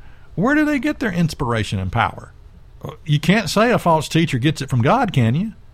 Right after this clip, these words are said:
Are you saying God inspires this? No. No, it's not God that inspires the false teachers and false preachers. It, it is, it is sa-, it is a deeply,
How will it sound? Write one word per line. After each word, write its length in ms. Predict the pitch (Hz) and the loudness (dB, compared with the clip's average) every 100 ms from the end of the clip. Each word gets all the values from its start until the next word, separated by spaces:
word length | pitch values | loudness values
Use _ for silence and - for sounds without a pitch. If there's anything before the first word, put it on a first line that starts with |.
| - | -2
Are 100 | 131 | 2
you 100 | 156 | 4
saying 300 | 165 180 160 | 4 4 4
God 260 | 143 170 180 | 4 4 2
inspires 500 | 160 - 180 185 151 | 0 0 0 0 0
this? 220 | 190 196 | -2 0
No. 300 | 233 294 - - - - - - | 0 0 -4 -12 -16 -16 -16 -4
No, 180 | 233 196 | -2 0
it's 140 | 196 | 0
not 160 | 254 208 | 0 2
God 240 | 143 240 | 2 0
that 80 | 139 | 0
inspires 480 | 127 - 113 110 107 | -2 0 0 2 2
the 100 | 104 | 0
false 320 | - 101 - | 2 0 0
teachers 400 | - 101 160 180 | -2 -2 -2 -4
and 140 | 131 | 0
false 260 | 135 107 - | 2 2 0
preachers. 420 | - 104 - 214 | 0 0 0 -2
It, 180 | 180 180 | 0 0
it 240 | 175 196 | 0 -2
is, 300 | 196 208 - - | -2 -4 -6 -4
it 140 | 156 | -2
is 180 | 175 190 | 0 -2
sa-, 260 | - - 131 | -4 0 2
it 220 | 113 - | 2 0
is 320 | 151 143 127 | 0 0 0
a 140 | 113 | -2
deeply, 760 | 107 90 123 120 - 147 180 | -4 -2 2 2 0 -4 -4